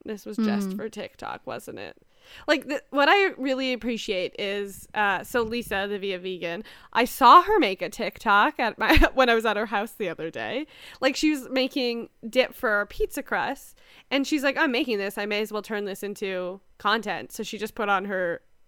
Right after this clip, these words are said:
Speaker 1: video while she was making us the food we were going to eat.
Speaker 2: Mm-hmm.
Speaker 1: I was like, "I love that. That's so casual, super quick."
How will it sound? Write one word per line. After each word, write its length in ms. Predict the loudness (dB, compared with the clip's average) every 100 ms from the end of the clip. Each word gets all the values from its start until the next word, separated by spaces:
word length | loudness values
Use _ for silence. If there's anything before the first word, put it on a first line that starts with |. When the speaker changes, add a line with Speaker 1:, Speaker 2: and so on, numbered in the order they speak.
| -6
Speaker 1:
video 440 | -2 0 0 0
while 300 | 0 0 0
she 200 | -4 -6
was 340 | -4 -4 -8 -8
making 420 | -4 -2 -2 -2
us 300 | 2 2 0
the 140 | -8 -6
food 240 | -4 -4
we 120 | -2
were 120 | -2 -2
going 280 | -4 -4 -6
to 140 | -6
eat. 340 | -6 -8 -12 -20 -20 -4
Speaker 2:
Mm-hmm. 180 | -2 0
Speaker 1:
I 40 |
was 80 | 2
like, 200 | 0 -2 -6
"I 60 | -2
love 260 | 4 4 4
that. 220 | 0 2
That's 180 | -2 -2
so 140 | -4
casual, 460 | 2 2 2 -2 -6
super 380 | -6 -8 -6 -8
quick." 300 | -4 -4